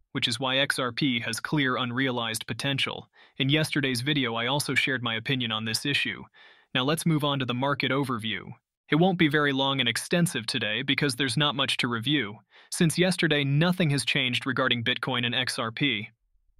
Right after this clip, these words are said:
I don't really like these arcs. It promises a small correction, maybe. But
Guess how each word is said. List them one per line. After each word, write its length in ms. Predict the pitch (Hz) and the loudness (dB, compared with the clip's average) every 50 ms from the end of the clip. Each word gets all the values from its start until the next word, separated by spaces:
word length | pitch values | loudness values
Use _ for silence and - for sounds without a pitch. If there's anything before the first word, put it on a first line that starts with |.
| _ _ _ _ _ _ | _ _ _ _ _ _
I 120 | - 147 156 | 0 2 2
don't 160 | 180 185 165 | 2 2 2
really 180 | 170 160 151 139 | 0 2 2 2
like 300 | 135 139 147 143 - - | 2 2 0 0 0 0
these 180 | 135 127 113 | 0 0 2
arcs. 500 | 135 139 135 117 120 117 - - - - - _ _ _ _ - | 0 0 0 -2 -2 -4 -4 -6 -6 -10 -14 _ _ _ _ 0
It 140 | - 147 - | 0 0 2
promises 440 | - 185 180 175 160 - 156 139 131 | 2 0 2 2 0 0 -2 -2 -2
a 60 | 127 | -4
small 260 | - - 147 135 131 | -4 -2 -2 -2 -2
correction, 560 | 120 - 147 151 151 151 - - 113 98 107 107 | 0 0 0 2 2 2 0 -2 -2 -4 -6 -2
maybe. 400 | 123 123 120 110 117 127 127 117 - - _ _ _ _ _ _ _ - | 0 0 0 2 0 -2 -4 -4 -8 -14 _ _ _ _ _ _ _ 2
But 300 | 170 139 113 - - | 2 2 2 0 -6